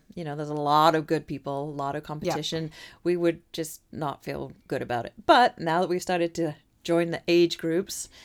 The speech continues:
Speaker 1: they start at, like, thirty-five to thirty-nine, and then forty to forty-four is our current age group.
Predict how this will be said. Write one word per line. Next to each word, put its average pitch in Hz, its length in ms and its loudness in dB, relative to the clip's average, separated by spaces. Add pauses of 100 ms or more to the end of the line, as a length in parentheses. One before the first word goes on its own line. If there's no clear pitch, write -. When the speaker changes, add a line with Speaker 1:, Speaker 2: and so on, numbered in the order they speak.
(200)
Speaker 1:
they 165 100 -4
start 165 280 -2
at, - 80 -4
like, 151 160 -6
thirty-five 156 720 0
to 156 120 -8
thirty-nine, 156 640 -4
and 151 80 -4
then 147 140 -8
forty 190 300 2
to 185 100 -6
forty-four 185 460 0
is 170 100 0
our 165 80 -2
current 165 320 -4
age 160 220 -8
group. 165 360 -2